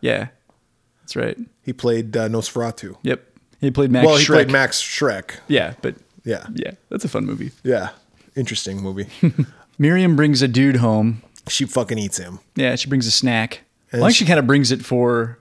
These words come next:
Speaker 1: Susan Sarandon, right?
Speaker 2: Yes. But doesn't
Speaker 1: I think that was
Speaker 2: Susan
Speaker 1: the intention.
Speaker 2: Sarandon end up killing Tom?
Speaker 1: Yes.
Speaker 2: So Tom comes over looking for Susan Sarandon, and Susan Sarandon kills him.
Speaker 1: Yep.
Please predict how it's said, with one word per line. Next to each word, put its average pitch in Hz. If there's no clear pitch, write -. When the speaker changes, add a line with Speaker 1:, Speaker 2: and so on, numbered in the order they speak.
Speaker 1:
Susan 120
Sarandon, 113
right? 120
Speaker 2:
Yes. 117
But 131
doesn't 277
Speaker 1:
I 160
think 233
that 160
was 135
Speaker 2:
Susan 120
Speaker 1:
the 127
intention. 135
Speaker 2:
Sarandon 143
end 123
up -
killing 113
Tom? 101
Speaker 1:
Yes. -
Speaker 2:
So -
Tom 196
comes 101
over 98
looking 107
for 87
Susan 98
Sarandon, 92
and 95
Susan 110
Sarandon 98
kills -
him. -
Speaker 1:
Yep. -